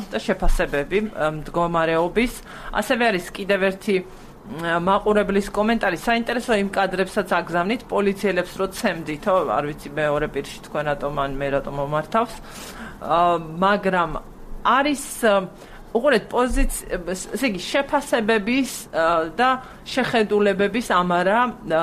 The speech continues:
ვართ საზოგადოება. ვიღაც ისე ფიქრობს, ვიღაც ასე ფიქრობს, მაგრამ სამართლებრივი პასუხი მათ შორის იმაზე, ა, ნიკა მელია, ა, ახსენა მსმენელმა, ა,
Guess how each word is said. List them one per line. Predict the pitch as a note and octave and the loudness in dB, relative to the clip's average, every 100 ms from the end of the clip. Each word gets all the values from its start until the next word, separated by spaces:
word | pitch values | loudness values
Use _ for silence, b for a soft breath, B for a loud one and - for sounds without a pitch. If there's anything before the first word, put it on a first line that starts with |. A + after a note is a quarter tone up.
| D#3+ | 2
ვართ | D3 F3 G#3+ | 2 0 0
საზოგადოება. | - F#3+ F3 F3+ D#3+ D#3 C3 A#2 - - B B | 0 0 0 0 0 2 -2 -2 -6 -6 B B
ვიღაც | B G3+ A3+ E3+ - | B 0 2 0 -2
ისე | F3 B3+ | -2 -2
ფიქრობს, | A#3+ B3+ A#3+ A#3+ - | -2 -4 -2 -4 -2
ვიღაც | F3 E3+ E3 | -2 -2 0
ასე | D#3+ F#3 A3 | -2 0 -2
ფიქრობს, | A#3 A3 C4+ C4+ | -2 0 0 0
მაგრამ | G#3 F#3+ E3+ C#3+ - B B | 2 2 2 -2 -4 B B
სამართლებრივი | B - B3+ C#4 C#4 C4 G#3+ G3+ F#3 | B 0 2 4 2 0 2 2 2
პასუხი | - C4+ C#4+ B3 F#3+ - - | 0 -2 -2 0 -2 -4 -6
მათ | F3+ B3 A#3+ | 2 2 0
შორის | - C4 G3+ D3+ - | -2 2 2 0 -4
იმაზე, | D#3 D#3+ C#3 C3+ D3+ G#3 A3+ B B B B | -6 -2 -2 0 2 2 0 B B B B
ა, | D#2 C3 D3+ D3 C3+ A#2 - - - - | -2 2 4 4 2 0 -10 -20 -20 -10
ნიკა | E3 F3 E3 | -6 -2 0
მელია, | D#3+ D#3 D#3 D#3 | 0 2 2 2
ა, | D#3 G#2 D3+ B2+ | 0 0 2 2
ახსენა | G#2+ - - C#3+ C3 | 0 -2 -2 -2 0
მსმენელმა, | C3 - B2 D#3+ D#3+ E3 F#3+ | -4 -2 0 2 0 2 2
ა, | B3+ | 2